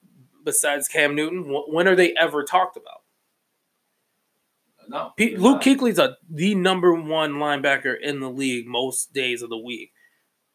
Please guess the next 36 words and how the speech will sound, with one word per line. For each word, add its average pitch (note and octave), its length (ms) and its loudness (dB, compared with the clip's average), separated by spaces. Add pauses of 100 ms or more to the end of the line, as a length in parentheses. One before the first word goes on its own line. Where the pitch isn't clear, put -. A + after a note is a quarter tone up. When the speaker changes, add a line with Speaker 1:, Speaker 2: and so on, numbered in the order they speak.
Speaker 1:
and C#3 180 -2
they D3+ 80 0
still A#3 300 0
don't C#3+ 140 -4
talk A#2 160 -2
Speaker 2:
Well, A#2 80 -6
Speaker 1:
about - 80 0
Speaker 2:
no G#2 80 2
one A2+ 100 -4
Speaker 1:
him. - 60 -6
Speaker 2:
tries A2 300 -6
harder A2 240 -8
to - 60 -20
promote F#2 420 -20
themselves - 480 -20
than E2 180 -20
Cam D2+ 220 -18
Newton. E2 140 -20 (400)
<laughs> G3+ 180 -18
I - 40 -20
mean, - 200 -20 (200)
Speaker 1:
True, D4 400 6
but A#3 140 6
at A3+ 100 2
the A3 80 4
same G#3 240 4
time, F#3 400 2
Speaker 2:
maybe B2+ 260 -6
Von A#2 300 -8
Miller. G2+ 120 -6
Speaker 1:
he's A#3 160 2
also A3 360 0
the F#3+ 60 -4
Speaker 2:
He F#3 60 -4
Speaker 1:
mo-, F#3 120 0
Speaker 2:
might G#3+ 80 -4